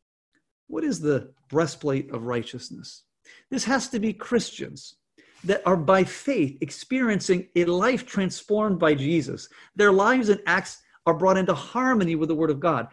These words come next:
Their thoughts are brought into harmony with the Word of God. They're experiencing the righteousness of God in their life, not by their own strength, but by the strength of Jesus. Now we're told this, "Only by the faithfulness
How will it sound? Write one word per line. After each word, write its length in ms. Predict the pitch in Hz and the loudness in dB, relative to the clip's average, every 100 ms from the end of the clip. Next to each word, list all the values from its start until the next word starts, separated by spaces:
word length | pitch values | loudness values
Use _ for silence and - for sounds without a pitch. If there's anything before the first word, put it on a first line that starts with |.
| _ | _
Their 140 | 180 180 | 0 0
thoughts 540 | - - 277 220 - | 2 4 4 4 -4
are 100 | - | -4
brought 240 | 151 170 160 | 2 4 4
into 160 | 143 | 2
harmony 260 | 135 160 151 | -2 -2 -2
with 120 | 135 | -2
the 140 | 131 123 | -2 -2
Word 200 | 147 131 | -2 -2
of 100 | 123 | 0
God. 160 | 123 | 0
They're 180 | 156 185 | 2 4
experiencing 720 | 185 - - 262 269 262 247 | 2 0 -8 -4 -2 -2 -2
the 120 | 190 160 | -2 0
righteousness 640 | 180 247 247 202 214 - | 2 0 0 -2 -4 -4
of 180 | 135 131 | -4 0
God 340 | 190 196 190 | 2 2 0
in 120 | 175 | 0
their 140 | 170 147 | 2 2
life, 200 | 127 - - - | 0 -6 -18 -2
not 260 | 277 294 294 | 2 2 2
by 160 | 208 | 2
their 240 | 175 165 165 | 4 4 2
own 200 | 180 180 | 0 0
strength, 480 | - 131 151 - _ _ _ _ - | -4 -6 -6 -8 _ _ _ _ 0
but 140 | 202 | 2
by 100 | 208 | 4
the 80 | 185 | 2
strength 420 | - 202 214 180 | 2 0 2 0
of 100 | 156 | -4
Jesus. 580 | 139 233 143 127 - - _ _ _ _ _ _ _ - | 0 0 0 -4 -16 -20 _ _ _ _ _ _ _ -6
Now 100 | 196 | 0
we're 80 | 208 | 2
told 360 | 226 262 196 | 2 0 2
this, 460 | 202 160 - - _ _ _ _ _ - | 4 4 2 -10 _ _ _ _ _ -2
"Only 300 | 214 269 294 | 0 2 2
by 180 | 240 220 | 4 4
the 100 | 196 | 2
faithfulness 680 | - 226 220 220 208 196 | 2 2 2 0 0 0